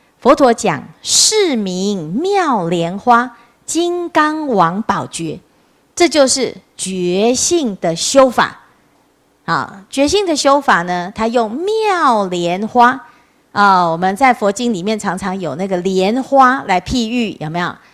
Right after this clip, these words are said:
那莲花呢，啊，它来形容我们这个心。这心啊，就像莲花一样，第一个，它是因跟果同时，在所有的花种当中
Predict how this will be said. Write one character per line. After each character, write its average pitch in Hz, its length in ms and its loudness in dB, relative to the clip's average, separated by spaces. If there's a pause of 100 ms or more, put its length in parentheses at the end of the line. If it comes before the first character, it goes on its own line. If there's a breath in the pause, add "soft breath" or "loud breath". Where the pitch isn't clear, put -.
(200 soft breath)
那 285 120 0
莲 208 360 0
花 302 280 6
呢， 254 280 0 (320 soft breath)
啊， 139 160 -2
它 214 180 -6
来 190 160 0
形 202 560 -4
容 226 320 2
我 175 80 -6
们 160 160 -8
这 233 100 -6
个 220 120 -6
心。 285 560 -2 (600 soft breath)
这 349 140 0
心 294 320 -2
啊， 208 160 2
就 226 100 -2
像 226 240 0
莲 170 280 -4
花 202 260 -2
一 170 100 -8
样， 185 300 -6
第 269 220 -4
一 254 40 -8
个， 202 240 -4 (440 soft breath)
它 233 200 0
是 226 280 -4 (100)
因 294 400 -4
跟 277 340 2 (220)
果 170 540 2
同 190 440 -2
时， 170 400 -4 (380 soft breath)
在 294 220 4
所 247 200 2
有 233 80 2
的 180 120 2
花 233 280 0
种 165 260 -6
当 180 200 -4
中 185 320 -4